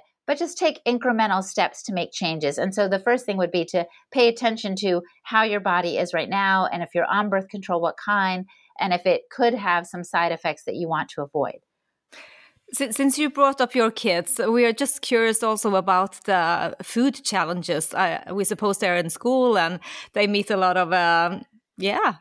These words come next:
Speaker 2: things to, uh, they offer in, like, candies and Fren-, French fries. How do you solve that? Because we need some inspiration too to find solutions for our kids.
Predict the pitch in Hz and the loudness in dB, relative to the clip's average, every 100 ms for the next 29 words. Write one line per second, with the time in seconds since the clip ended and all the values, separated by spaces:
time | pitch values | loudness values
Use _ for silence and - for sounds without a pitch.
0 | _ 240 254 254 - 208 185 170 170 190 | _ 0 2 2 2 0 2 0 -2 0
1 | 196 208 - 202 185 180 - - 220 196 | 2 0 0 -2 -2 -6 -12 -6 -2 -2
2 | - - 233 233 226 214 208 196 165 170 | -2 0 2 2 2 2 2 2 2 0
3 | 170 165 - 226 226 226 220 233 226 - | -4 -6 0 2 2 -2 -2 -2 -2 -2
4 | 220 208 208 214 - - - - 285 294 | 2 2 2 -2 -6 -12 -20 -2 0 2
5 | 302 339 339 220 214 196 175 180 - 226 | 2 0 2 2 2 2 2 0 -8 -10
6 | - 269 254 240 240 214 202 - 180 175 | -2 2 4 2 0 -2 -2 0 0 0
7 | 190 175 233 202 190 - 190 185 - 185 | -4 -2 -2 -2 -6 -2 -2 -4 -4 -2
8 | 208 233 - 170 - 160 170 240 226 - | 0 0 -2 -6 -4 -4 -2 -2 -2 -2
9 | - | -6